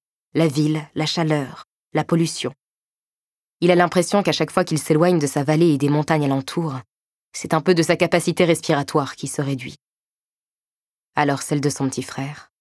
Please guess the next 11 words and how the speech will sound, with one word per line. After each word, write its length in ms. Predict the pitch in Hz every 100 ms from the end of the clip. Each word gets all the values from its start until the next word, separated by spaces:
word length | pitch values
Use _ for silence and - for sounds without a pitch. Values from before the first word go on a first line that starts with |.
| _ _ _ _ _ _ _ _ _ _ _ -
Il 100 | 170
n'aperçoit 440 | 175 185 - 165
pas, 220 | 160 175 - _ _ _ _
dans 220 | 165 170 156
un 60 |
chemin 300 | 156 175 180
dérobé 440 | 165 151 156 175 165
en 100 | 139
contrebas 440 | 175 165 160 165
du 80 | 139
village, 440 | 127 143 165 143